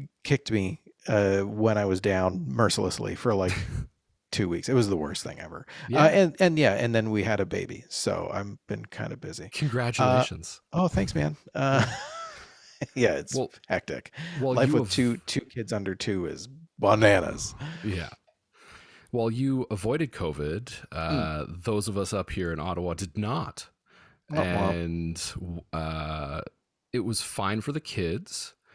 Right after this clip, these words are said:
Speaker 1: That's good.
Speaker 2: but my wife and I both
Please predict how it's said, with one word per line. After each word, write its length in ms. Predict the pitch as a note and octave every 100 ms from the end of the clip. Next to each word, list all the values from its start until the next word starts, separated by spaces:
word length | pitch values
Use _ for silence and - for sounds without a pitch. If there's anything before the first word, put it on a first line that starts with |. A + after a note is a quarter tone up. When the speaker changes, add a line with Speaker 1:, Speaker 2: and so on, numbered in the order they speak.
| _ _ _
Speaker 1:
That's 140 | F#3
good. 60 | F#2+
Speaker 2:
but 320 | E2 E2 E2
my 140 | F#2+ G2+
wife 280 | F#2+ F#2+ -
and 100 | F2+
I 360 | F2 F#2 G#2+ F#2 _
both 720 | - E2 F2+ F#2 - - -